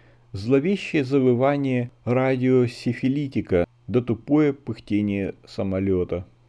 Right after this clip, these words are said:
Принимаются в подарок карманные электрические фонарики. Дни короче, а без света карманного по здешним тротуарам ходить не полагается.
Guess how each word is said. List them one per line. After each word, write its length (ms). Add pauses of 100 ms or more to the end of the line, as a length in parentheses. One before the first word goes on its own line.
(460)
Принимаются 680
в 40
подарок 480
карманные 640
электрические 720
фонарики. 720 (600)
Дни 280
короче, 640 (320)
а 400
без 280
света 340
карманного 800
по 100
здешним 440
тротуарам 720
ходить 360 (120)
не 140
полагается. 720